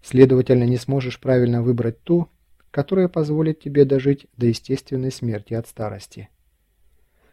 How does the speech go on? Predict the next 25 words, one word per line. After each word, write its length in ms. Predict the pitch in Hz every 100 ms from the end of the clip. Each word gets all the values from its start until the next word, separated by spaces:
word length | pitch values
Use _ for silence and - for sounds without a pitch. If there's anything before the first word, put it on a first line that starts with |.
| -
Если 300 | 120 117 117
ты 120 | 120
просто 320 | 123 131 -
хочешь 380 | - 117 123 -
прожить 360 | 120 120 120
как 180 | - 113
можно 320 | 120 120 117
дольше, 460 | 120 170 170 - 101 _ _ _ _ _
тебе 200 | - 156
нужно 320 | 185 190 180 175
покупать 500 | 151 - - 170 165
не 160 | 151
раньше 380 | 147 180 175 131
с 20 |
бомбоубежищем, 920 | 110 117 117 127 123 110 101 - 101 104 _ _ _ _
а 100 | 117
космический 640 | 123 123 117 120 - 113
корабль, 480 | - 135 143 110 101 _ _ _ _ _
достаточно 680 | 120 131 143 139 139 131 123
быстрый, 540 | 131 175 - 156 147
чтобы 400 | - - 135 139
вывести 400 | 135 165 165 -
тебя 320 | 147 147 139 135
из-под 320 | - - 123
удара. 400 | 127 110 95